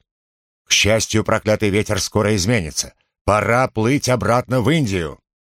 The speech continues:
Вся команда обрадовалась. Пираты очень давно покинули свою базу и успели стосковаться по дому. Лишь Ромула и Тарквиния встревожило решение командира —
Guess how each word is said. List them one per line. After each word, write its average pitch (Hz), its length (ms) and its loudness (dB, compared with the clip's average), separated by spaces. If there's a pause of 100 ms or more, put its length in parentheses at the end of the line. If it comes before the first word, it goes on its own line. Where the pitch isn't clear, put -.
(480)
Вся 101 360 0
команда 98 920 -2
обрадовалась. 67 960 -4 (340)
Пираты 190 380 2
очень 139 300 0
давно 110 480 2
покинули 80 460 -2
свою 76 300 -2
базу 73 420 -2 (400)
и - 60 0
успели 185 460 2
стосковаться 92 840 -4
по 71 140 -4
дому. 62 380 -8 (500)
Лишь 98 240 0
Ромула 165 440 2
и 147 200 -2
Тарквиния 117 760 0
встревожило 90 600 0
решение 90 480 0
командира — 87 560 -2